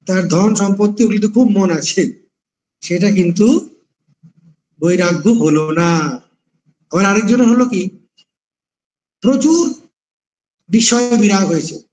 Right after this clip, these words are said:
জগৎটাকে একদম বিচ্ছিরি লাগছে, তেতো,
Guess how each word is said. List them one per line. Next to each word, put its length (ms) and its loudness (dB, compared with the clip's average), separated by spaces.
জগৎটাকে 480 0
একদম 240 2
বিচ্ছিরি 480 0
লাগছে, 380 0
তেতো, 300 2